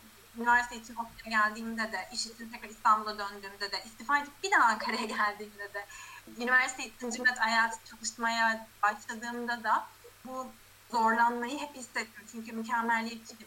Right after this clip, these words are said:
en iyisini yapmaya çalışıyordum. Ben, ben karar verdiysem en iyisi olmalı diye düşünüyordum. Dolayısıyla bu sorumluluk duygusuyla daha da fazla kendime biraz acımasız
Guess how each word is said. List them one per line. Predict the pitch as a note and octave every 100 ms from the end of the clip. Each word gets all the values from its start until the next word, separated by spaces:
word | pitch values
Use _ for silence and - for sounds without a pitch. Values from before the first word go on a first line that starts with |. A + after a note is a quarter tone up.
| A#3
en |
iyisini | B3 A#3 A3+ G#3
yapmaya | G#3 G#3+
çalışıyordum. | G#3+ G3+ - G3+ G#3
Ben, | G#3+ A3
ben | A3 C#4+ C#4
karar | A#3+ B3 C4+
verdiysem | C4+ C4 C4+ E4+ -
en | B3+
iyisi | B3 A3+ A3+
olmalı | G#3 G3 G3 G3
diye | G3+ F#3+
düşünüyordum. | - A3+ A3+ E4+ D#4
Dolayısıyla | B3 B3+ B3+ - C4+ C#4+ C#4+ - - - G#3
bu | C4 - - - -
sorumluluk | - - A3+ A#3+ B3 B3+ D#4+ -
duygusuyla | B3+ B3 C#4 - D4 F#4
daha | - D4 C#4
da |
fazla | C4+ G#3+ G#3 G#3 G3+ G3
kendime | A#3 A3+ A#3 C4+
biraz | A#3 A3 G#3+
acımasız | G#3 G3+